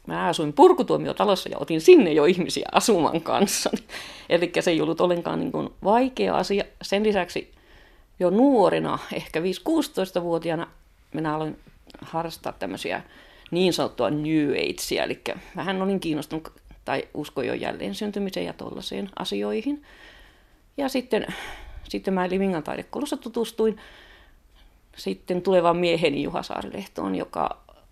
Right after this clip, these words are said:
tunsi Martta Horjanderin, ja sitten sitä kautta minäkin sitten innostuin kyllä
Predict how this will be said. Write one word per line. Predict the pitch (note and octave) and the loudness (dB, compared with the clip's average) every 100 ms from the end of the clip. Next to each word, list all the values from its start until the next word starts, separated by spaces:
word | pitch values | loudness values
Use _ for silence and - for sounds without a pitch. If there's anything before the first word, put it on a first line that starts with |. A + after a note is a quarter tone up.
| _ _ - | _ _ -16
tunsi | - D3+ F3+ - - - | -10 -8 -8 -10 -10 -10
Martta | F#3 F#3 - - | -8 -8 -8 -8
Horjanderin, | G3 G#3+ G#3+ G#3+ A3 A#3 | -8 -8 -8 -6 -6 -6
ja | A3+ | -6
sitten | A3 G3+ G#3 | -8 -8 -10
sitä | - E3+ | -8 -8
kautta | D#3 D3 - G3 - - - - - - _ _ - | -4 -4 -4 -6 -8 -20 -20 -20 -20 -20 _ _ -10
minäkin | D#3 F#2 F#2+ - | -4 -4 -4 -6
sitten | - G3+ G3+ | -10 -6 -4
innostuin | G#3 A3 - A3 | -2 -4 -4 -6
kyllä | G3+ G3+ | -4 -8